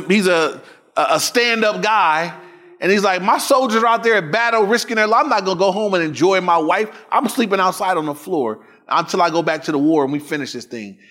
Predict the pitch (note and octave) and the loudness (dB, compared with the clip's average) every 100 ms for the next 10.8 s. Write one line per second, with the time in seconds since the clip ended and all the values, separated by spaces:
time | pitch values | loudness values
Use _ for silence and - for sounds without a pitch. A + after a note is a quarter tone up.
0 | _ _ _ D#3+ D#3+ D3+ G#3+ A3 G#3 - | _ _ _ -4 -2 0 0 -2 -2 -2
1 | A3 F#3+ G3 G#3 F#3+ D#3 E3+ D#3+ C#3+ C#3 | -2 -2 -4 0 0 2 2 2 2 0
2 | C3+ - _ _ _ - D3+ E3 F3+ F#3 | -6 -18 _ _ _ -4 -2 0 0 2
3 | G3+ F#3+ D#3+ C#3+ D#3+ F3+ E3+ C#3+ F3+ F#3 | 2 2 2 0 0 2 2 2 2 2
4 | D#3+ C3+ E3 D#3+ - E3+ D3+ D#3 D3+ - | 0 0 0 -2 -4 -4 -2 -2 -4 -6
5 | - C#3+ C3+ D#3 B2+ A#2+ - _ _ _ | -6 -4 -2 0 0 -2 -10 _ _ _
6 | - C3 D3 D3+ D3 C3 D3+ E3 D#3+ E3 | -10 -4 -2 0 -2 -4 -2 0 0 0
7 | E3+ E3+ C3 - C#3+ E3 D3+ D#3 D#3+ D3 | 2 0 -2 -6 -2 0 2 2 2 0
8 | D3 C3 C3 D#3+ D#3 C3 A#2+ C#3+ C#3 C3 | -2 -2 0 0 0 -2 -2 -2 -2 -2
9 | - - _ D3+ E3 D#3 C#3 D3 C#3 A#2+ | -10 -20 _ -2 -2 -2 -2 0 0 0
10 | G#2+ A#2 A#2 B2 A#2 G#2 F#2+ | -4 -8 -6 -6 -6 -8 -10